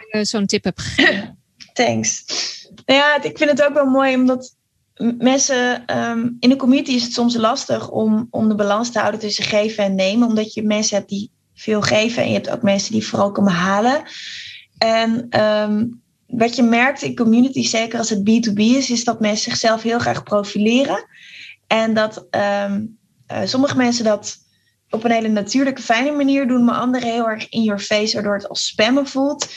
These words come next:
Speaker 2: En op het moment dat je eigenlijk al die berichten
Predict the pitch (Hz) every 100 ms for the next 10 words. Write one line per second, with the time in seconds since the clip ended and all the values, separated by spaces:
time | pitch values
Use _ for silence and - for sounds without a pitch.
0 | - - - 233 233 240 233 240 240 240
1 | 220 214 - - _ _ 233 277 285 233
2 | 226 - 254 233 233 226 247 - - 214
3 | 220